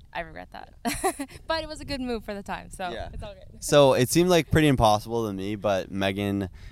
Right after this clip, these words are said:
Speaker 2: kinda just, like, hammered away at, like, writing to different people, and slowly but surely we got one, and then we got two, and then, like, over the course of two or three years, like,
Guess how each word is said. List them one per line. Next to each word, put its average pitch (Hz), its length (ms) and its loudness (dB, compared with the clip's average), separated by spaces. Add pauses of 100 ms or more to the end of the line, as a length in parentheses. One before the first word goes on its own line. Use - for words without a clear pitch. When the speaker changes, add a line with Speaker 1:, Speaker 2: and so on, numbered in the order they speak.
(140)
Speaker 2:
kinda 117 300 6
just, 117 140 0
like, 110 140 4
hammered 110 340 0
away 101 200 4
at, 104 120 4
like, 90 180 -4
writing 95 320 -8
to 104 100 -8
different 98 360 -10
people, 104 500 -2
and 98 160 -4 (220)
slowly 131 420 4
but 120 160 0
surely 120 400 2
we 117 80 2
got 117 180 6
one, 127 360 2
and 104 120 -4
then 107 120 -6
we 110 80 -6
got 117 200 -6
two, 135 480 -2 (280)
and 117 160 -8
then, 123 180 -4
like, 113 200 -4
over 117 180 -4
the 120 80 -2
course 123 280 -4
of 113 160 -6 (180)
two 123 200 -4
or 113 80 0
three 110 220 -4
years, 107 420 -2
like, 98 220 -2